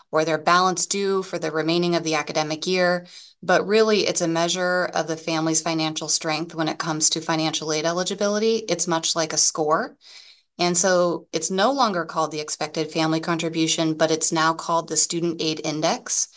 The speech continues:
And I, this is my favorite change. I, I really think this will help families understand what that number means.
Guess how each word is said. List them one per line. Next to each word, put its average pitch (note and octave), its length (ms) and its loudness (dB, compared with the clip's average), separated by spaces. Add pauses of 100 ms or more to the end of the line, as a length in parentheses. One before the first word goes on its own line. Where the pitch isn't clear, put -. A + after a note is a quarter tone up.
(360)
And F3 300 2
I, F3+ 200 6
this G3+ 160 4
is G#3+ 140 0
my F3+ 140 2
favorite D#3+ 340 2
change. D3 480 -4 (120)
I, D#3+ 200 2
I E3+ 80 4
really F3+ 320 6
think E3+ 220 2
this E3 200 2
will D#3+ 120 0
help D#3 280 0
families D#3 640 0 (420)
understand E3 600 2
what D#3 160 -2
that D#3 160 0
number D#3+ 320 -2
means. D#3 720 -2